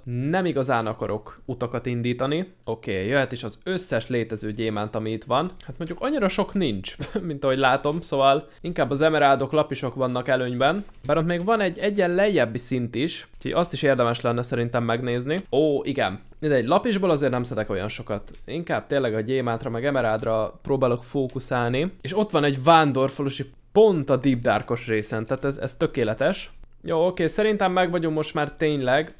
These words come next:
Hogyha egy picit meg leszünk szorulva, akkor lehet, hogy átnézek még ide. Hát, hogyha elhagytam egy-kettőt a falba, vagy valami.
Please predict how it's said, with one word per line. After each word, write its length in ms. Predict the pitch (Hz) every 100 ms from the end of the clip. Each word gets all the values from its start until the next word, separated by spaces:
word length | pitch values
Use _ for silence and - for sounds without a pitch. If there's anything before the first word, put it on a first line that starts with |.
| -
Hogyha 220 | 135 123
egy 80 | 139
picit 260 | 160 175 165
meg 160 | 160
leszünk 300 | 156 139 135
szorulva, 500 | 120 143 117 113 127
akkor 300 | 139 139 120
lehet, 300 | 123 123 113
hogy 360 | 127 113 117 - -
átnézek 580 | 123 120 120 113 117 123
még 200 | 113 120
ide. 340 | 143 151 165 - -
Hát, 220 | - 107 110
hogyha 460 | 120 131 117 120 - _ -
elhagytam 500 | 113 123 123 120 123
egy-kettőt 480 | 120 123 120 117 -
a 40 |
falba, 680 | - - 165 175 160 160 160
vagy 180 | 113 101
valami. 420 | 151 175 160 160